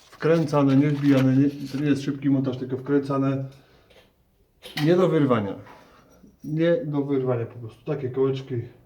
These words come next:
Ja tak po-, pokażę, o, te niebieskie. Super sprawa. I jedziemy sobie dookoła, później tą folię wywijamy,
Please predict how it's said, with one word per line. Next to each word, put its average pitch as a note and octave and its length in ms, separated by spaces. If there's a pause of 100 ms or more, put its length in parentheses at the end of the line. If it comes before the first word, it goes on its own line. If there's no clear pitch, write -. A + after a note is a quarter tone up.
(1300)
Ja A#2 100
tak A2+ 140
po-, - 160
pokażę, A#2 580
o, G#2+ 220 (420)
te B2+ 100
niebieskie. B2 640 (1500)
Super B2+ 340
sprawa. G2 400 (1120)
I B3+ 120
jedziemy D#3 480
sobie B2 400 (1200)
dookoła, A#2+ 380
później B2 260
tą B2 80
folię A#2+ 420 (180)
wywijamy, A#2 680